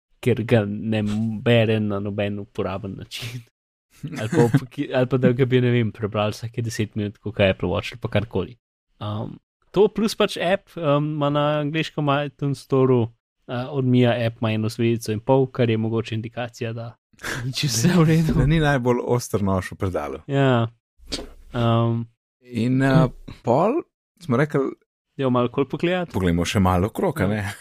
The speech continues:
Speaker 2: <laughs> In, in ne vem, kako smo, pol smo zelo hitro pristali na, na, na Misfitovi strani, kjer smo videli, da je f-, verzija, uh, najcenejši model se imenuje Flash
Speaker 1: Mhm.
Speaker 2: in da je tako trideset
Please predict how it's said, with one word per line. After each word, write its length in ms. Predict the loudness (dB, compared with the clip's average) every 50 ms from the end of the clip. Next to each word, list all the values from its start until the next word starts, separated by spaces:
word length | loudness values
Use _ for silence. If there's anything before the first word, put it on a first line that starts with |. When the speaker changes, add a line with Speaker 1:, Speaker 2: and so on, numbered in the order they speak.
| -8
Speaker 2:
<laughs> 140 | -6 -6 -6 -8 -12 _ _ _ _ _ _ _ -4
In, 140 | -2 -2
in 140 | 0 0 2
ne 100 | 2 2
vem, 160 | 2 2 0
kako 300 | 0 -2 -4 -2 -2 -2
smo, 180 | -2 -2 -4 -6
pol 220 | -4 -2 -4 -4
smo 160 | -2 -2 -4 -4
zelo 260 | -4 -2 -2 -2 -2
hitro 340 | -2 -2 -6 -4 -4 -4 -4
pristali 600 | -4 -6 -10 -12 -10 -6 -4 -2 -2 0 -2 -4 -6 -4
na, 380 | -2 -2 0 0 -2 -4 -4 -4
na, 220 | -4 -2 -2 0 2 2 2 2 0 -2 -2 0 0 2
na 160 | 2 0 0
Misfitovi 840 | 0 0 0 -2 -4 -8 -12 -8 -6 -6 -4 0 0 0 0 0
strani, 540 | -4 -6 -6 -4 -4 -2 -2 -2 -2 -2 -4 -6 -12 _ _ _ _ _ _ _ -6
kjer 140 | -4 -4
smo 200 | -4 -4 -4 -4
videli, 240 | -2 -2 0 0 0 -2
da 120 | 0 0
je 100 | 0 -2
f-, 160 | -2 -6 _ _ _ _ _ _ _
verzija, 640 | -2 0 0 2 2 0 0 0 0 0 0 -2 -6 -8 _ _ _ _ _ _ _ _ -4
uh, 60 | -2 -2 -2 -2 -4 -4
najcenejši 720 | -4 -2 -2 -2 -2 -2 -2 -2 -2 -2 -4 -4 -2 -2
model 440 | -2 0 2 2 2 2 2 0 -2 -4 -8
se 220 | _ -8 -6 -2
imenuje 320 | -2 0 0 0 -2 -4 -6
Flash 560 | -8 -6 -4 -2 -2 -2 -4 -6 -12 -16 -18 _ _ _ _ _ _ _ -10
Speaker 1:
Mhm. 180 | -8 -6 -2
Speaker 2:
in 140 | 0 0 2
da 80 | 2 2
je 120 | 0 -2 -4
tako 240 | -8 _ 0 0 2 2 0 -4 _ _ _
trideset 560 | _ -10 -8 -8 -6 -6 -8 -4 -4 -4 -4